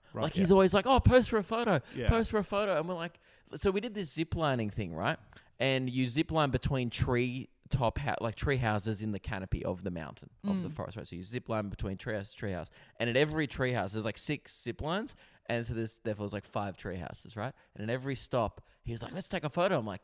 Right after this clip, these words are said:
Speaker 2: "Dad, it looks like the last three tree houses.
Speaker 1: <laughs>
Speaker 2: Maybe just enjoy this one and you might even remember it."
Speaker 3: <laughs> He's like, "But mate, I'm gonna remember it through the photos."
Speaker 2: Yeah, he was getting a bit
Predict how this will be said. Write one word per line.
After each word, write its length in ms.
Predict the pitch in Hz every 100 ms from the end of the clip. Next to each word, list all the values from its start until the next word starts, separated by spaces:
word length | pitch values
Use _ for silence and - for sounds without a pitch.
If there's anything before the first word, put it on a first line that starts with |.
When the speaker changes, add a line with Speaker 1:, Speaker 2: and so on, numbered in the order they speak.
| -
Speaker 2:
"Dad, 260 | 110 147 - _ _ - -
it 160 | 120
looks 360 | - 117 - -
like 240 | 123 -
the 80 | 110
last 420 | 95 90 120 -
three 240 | 117 92 90
tree 240 | - 95
houses. 560 | 95 78 - - - - 214 269 -
Speaker 1:
<laughs> 320 | 415 - 381
Speaker 2:
Maybe 300 | 123 143 151 127
just 220 | 120 -
enjoy 400 | 113 101 120 147
this 220 | 135 107
one 220 | 117 107
and 240 | 104 104 90
you 100 | 113
might 220 | 110 120 120
even 200 | 110 107
remember 520 | 98 104 139 - 127
it." 140 | - -
Speaker 3:
<laughs> 1400 | 262 302 330 339 - 330 311 285 294 - 254 294 - 262 - - _ _ _ _ _ - - -
He's 140 | 247 262
like, 120 | 262
"But 300 | 208 254 247
mate, 240 | 262 262 196
I'm 120 | 220
gonna 180 | 233 226
remember 440 | 214 226 233 226
it 80 | -
through 140 | 220
the 100 | 202
photos." 760 | 202 - 208 208 196 156 170 -
Speaker 2:
Yeah, 300 | 104 101 85
he 200 | - 120
was 500 | 123 135 135 127 - -
getting 220 | 127 -
a 40 | 110
bit 160 | 110